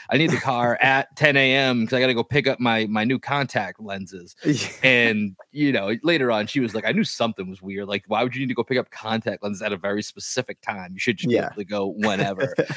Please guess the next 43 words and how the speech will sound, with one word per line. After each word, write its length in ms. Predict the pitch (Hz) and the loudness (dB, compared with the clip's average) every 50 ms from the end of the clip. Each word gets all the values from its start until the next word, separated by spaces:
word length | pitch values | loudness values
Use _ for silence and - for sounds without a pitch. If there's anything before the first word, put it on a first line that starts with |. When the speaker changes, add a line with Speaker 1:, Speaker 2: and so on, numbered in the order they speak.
| - - - | -8 -4 0
Speaker 1:
But 200 | - 269 214 175 | 2 2 4 4
this, 200 | - 120 110 - - | 2 0 0 -2 -2
but 140 | 240 247 - | -2 -2 -2
the 60 | 113 | 0
flowers 320 | - 131 127 117 113 - - | 0 2 2 4 2 2 0
had 80 | 107 | -2
a 40 | 101 | -2
pickup 320 | - 131 120 - 92 - | -2 -2 -2 -2 -6 -10
time. 220 | _ - 85 82 - | _ -12 -12 -12 -8
So 180 | - - 117 | -4 0 2
I 100 | 120 165 | 2 4
don't 120 | 175 135 101 | 2 2 0
know. 80 | 92 | 0
I, 460 | 87 110 143 147 113 - - 185 180 202 | 2 4 4 4 4 2 2 2 2 2
I 40 | |
tried 240 | 208 - 226 180 156 135 | 2 4 4 4 4 2
to 60 | 123 | -2
keep 260 | - - 135 127 - | -2 -2 -4 0 2
a 60 | 120 | 2
little 480 | 120 117 117 123 127 127 120 117 110 - | 2 2 2 4 4 4 4 2 2 2
element 460 | 104 107 101 101 95 95 98 95 95 - - | 0 0 0 0 -2 -2 -2 -4 -4 -4 -4
of 240 | 104 95 95 87 | -2 -2 -2 -4
surprise 640 | - - 113 - - - 113 101 98 98 101 90 90 | -6 -8 -10 -8 -6 -6 -6 -4 -4 -6 -6 -8 -8
and 80 | 98 98 | -8 -8
effort 240 | 92 98 - 98 95 | -8 -6 -6 -6 -8
into 180 | 95 - 107 | -8 -10 -12
this. 240 | 90 92 92 95 - - - - - - - - _ | -12 -12 -14 -14 -16 -18 -20 -20 -20 -20 -20 -14 _
Uh, 280 | - 104 104 107 104 107 - - | -2 0 0 0 0 -2 -2 -2
but 100 | 143 135 | 2 4
so 80 | 175 | 4
I 60 | 147 | 4
did 140 | 160 214 - | 4 4 2
order 220 | - 160 156 151 151 | 2 2 2 2 2
in 80 | 135 | 0
advance, 380 | 120 107 104 120 107 98 92 - | 0 0 0 0 0 0 -4 -4
but 320 | _ - 139 120 104 - - _ - | _ 0 2 2 0 -2 -4 _ -4
I 80 | 107 | -2
showed 340 | - - - 135 127 127 120 | -2 0 2 2 2 2 2
up 180 | 120 110 - - | 0 -2 -4 -8
to 80 | 127 | -10
the 80 | - - | -10 -10
florist, 680 | - - - 147 147 139 123 104 90 95 - - - _ _ - - _ _ _ _ _ _ _ _ _ - | -8 -2 0 2 2 2 2 0 -2 -4 -6 -10 -16 _ _ -20 -20 _ _ _ _ _ _ _ _ _ -2
and 420 | 120 113 107 101 92 92 92 90 | 0 0 2 0 -2 -4 -6 -8